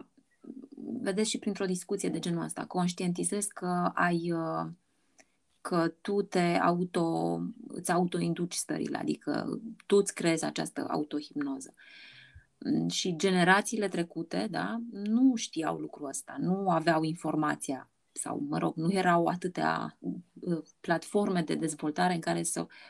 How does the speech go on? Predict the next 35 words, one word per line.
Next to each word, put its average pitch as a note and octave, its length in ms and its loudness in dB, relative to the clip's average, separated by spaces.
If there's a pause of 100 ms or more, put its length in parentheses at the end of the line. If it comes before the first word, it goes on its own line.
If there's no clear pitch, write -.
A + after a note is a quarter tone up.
poți F#3+ 200 -2
să, F#3 140 -2 (220)
să - 180 -2
primești G3 560 4
genul D#3 200 -2
ăsta - 200 -8
de - 80 -4
informație. - 720 -6 (540)
Noi G#3+ 220 8
acum, F#3+ 520 2
de D3 80 -6
exemplu, D3+ 500 -6
vorbim E3 560 -2 (260)
acum F3 420 -2
ca D3 160 -2
și E3 440 -2
perioadă, F3+ 560 4 (400)
când E3 220 2
noi F#3 440 2 (1040)
știm, F#3 440 4
de D3 80 -6
exemplu, C#3+ 420 -6
primim G#3+ 320 10
o G#3 60 10
informație - 520 -2
de - 120 -2
genul - 300 -2
ăsta, - 280 -6
că - 120 0
putem F3 380 2
face, D#3+ 420 -4
deci C#3+ 200 -4
conștientizăm F3 880 2
că F3+ 100 -6
suntem, D#3 600 -4